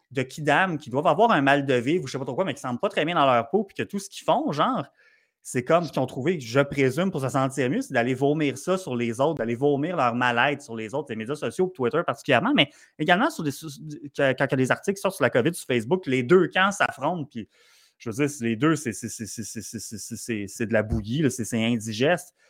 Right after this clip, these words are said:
Mais c'est que, voyez, c'est ça que je trouve, c'est que, voyez-vous, ce genre de texte-là qui sort au début du mois, le deux janvier,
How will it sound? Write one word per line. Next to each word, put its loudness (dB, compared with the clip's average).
Mais 0
c'est -2
que, 2
voyez, 4
c'est -6
ça -2
que -2
je -14
trouve, -8
c'est -8
que, -2
voyez-vous, -2
ce -6
genre 2
de 2
texte-là 0
qui -12
sort 4
au 0
début -2
du -8
mois, 2
le -4
deux 2
janvier, -2